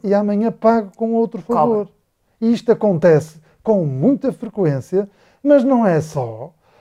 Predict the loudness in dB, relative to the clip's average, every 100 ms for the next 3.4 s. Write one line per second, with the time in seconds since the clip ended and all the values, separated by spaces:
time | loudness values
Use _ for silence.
0 | _ 2 4 6 4 2 -2 -10 _ _
1 | -6 -6 -4 -6 -6 -4 -4 -2 -2 0
2 | 0 0 -2 -4 -2 -4 -4 -2 -2 0
3 | -2 -2 -4 -12